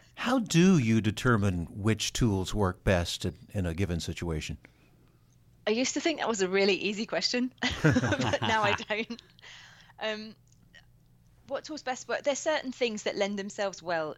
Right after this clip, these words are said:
Speaker 2: to certain, um, use cases. So as lessons learned repositories for knowledge sharing, a wiki is always gonna be my first choice. But if you're looking at a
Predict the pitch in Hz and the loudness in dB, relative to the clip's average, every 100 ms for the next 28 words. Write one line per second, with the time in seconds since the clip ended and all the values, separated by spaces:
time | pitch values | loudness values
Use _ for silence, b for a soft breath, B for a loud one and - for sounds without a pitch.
0 | - 170 - 165 - 156 156 - _ _ | -12 -12 -6 -6 -6 -12 -18 -20 _ _
1 | _ _ _ _ - 165 151 147 147 _ | _ _ _ _ -10 -8 -8 -10 -16 _
2 | 156 170 151 - 139 - 123 - B B | -14 -10 -8 -8 -10 -6 -8 -8 B B
3 | B B - 175 170 165 - - - 180 | B B -2 2 2 0 -6 -12 -4 -4
4 | - - 196 196 - 196 190 175 180 185 | -4 -10 -4 -4 -4 -8 -4 -4 -4 -8
5 | 180 - - 185 180 175 - - - 165 | -6 -6 -10 -8 -8 -10 -14 -16 -6 -4
6 | 160 160 180 175 175 - 175 175 165 165 | -4 -6 -2 0 0 0 0 0 -2 -4
7 | 170 185 185 196 - 165 160 170 156 160 | -4 -4 -2 -4 -4 -4 -4 -6 -6 -8
8 | 160 160 160 - 135 - - 101 - - | -8 -4 -4 -2 -6 -4 -8 -6 -8 -10
9 | - B B B B B - 185 - - | -14 B B B B B -4 -2 -2 -8
10 | - B B B _ - - _ - 196 | -16 B B B _ -20 -20 _ -6 -4
11 | 208 196 240 269 214 - - | 0 0 0 -2 -6 -6 -10